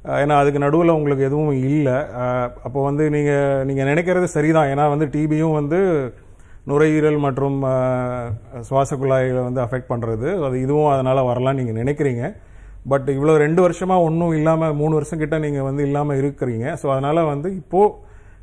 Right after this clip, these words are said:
கொரோனாவோட சிம்டம்ஸ் மட்டும், அறிகுறிகள் மட்டும் இருந்ததுன்னா நீங்க கவலைப்படலாம். இல்ல உங்களுக்கு பழைய மாதிரி வந்து, அ, டி பிக்கான இது இருக்குமா என்னங்கிறது, இப்போ ஏதாவது சிம்டம்ஸ் இருந்து உங்களுக்கு நோய் அறிகுறி இருந்ததுன்னா போய் உங்களோட doctor, பழைய டாக்டரையே கூட நீங்க போய் பார்க்கலாம்.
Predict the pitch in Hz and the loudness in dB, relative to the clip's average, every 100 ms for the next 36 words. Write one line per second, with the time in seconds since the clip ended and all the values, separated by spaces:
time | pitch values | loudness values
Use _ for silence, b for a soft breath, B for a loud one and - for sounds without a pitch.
0 | - 131 165 190 180 170 156 147 156 151 | -4 0 4 4 6 4 4 0 -2 -4
1 | 151 147 - 135 131 123 127 156 147 131 | -2 -4 -6 -8 -6 -6 -4 -4 -2 0
2 | 127 135 139 135 131 131 127 143 131 127 | 0 0 0 0 -2 -2 -4 -4 -2 -2
3 | 127 170 156 127 127 127 123 113 113 156 | -2 -2 -2 -4 -2 -2 -2 -2 -4 -6
4 | - b b b b 147 151 160 156 151 | -8 b b b b -4 0 2 4 2
5 | 139 139 147 170 165 170 170 160 151 147 | 2 2 4 4 4 2 2 0 0 2
6 | 156 151 143 131 127 127 123 147 151 143 | 4 4 2 -2 -4 -4 -4 -2 0 0
7 | 139 131 127 123 120 123 135 131 127 127 | 0 -2 -4 -4 -4 -4 -2 -2 -2 -2
8 | 131 131 123 127 123 120 127 240 - b | -2 -2 -2 -2 -2 -4 -4 -4 -8 b
9 | b b - 127 127 156 160 165 190 175 | b b -8 -2 2 2 0 0 0 0
10 | 151 156 160 180 156 135 139 165 151 151 | -2 -2 0 0 0 0 2 4 4 2
11 | 151 143 139 151 160 220 165 165 151 139 | 2 2 0 0 0 0 2 2 2 0
12 | 135 127 131 131 135 131 127 113 127 131 | 0 2 0 0 -4 -4 -6 -6 -2 0
13 | 131 131 131 135 131 127 143 139 117 120 | 2 0 0 -4 -4 -4 -4 -4 -6 -6
14 | 123 117 113 110 95 | -6 -4 -6 -6 -12